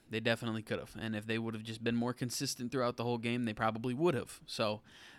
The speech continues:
I think that, um, there's a lot to look forward to. And then on the other, on the contrary, you look at the Eagles. I think that the Jordan Davis has adapted quickly. Nakobe Dean, not as much, but still,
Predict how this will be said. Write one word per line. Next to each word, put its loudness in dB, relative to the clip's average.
I 0
think -2
that, 0
um, 2
there's -2
a 0
lot 4
to -6
look -2
forward 0
to. 2
And 2
then 0
on 0
the 4
other, 0
on 4
the 2
contrary, 4
you 4
look 0
at -2
the 2
Eagles. 2
I -4
think -4
that -6
the 6
Jordan 4
Davis 6
has -2
adapted 2
quickly. 2
Nakobe 2
Dean, 4
not 4
as -2
much, 0
but -2
still, 2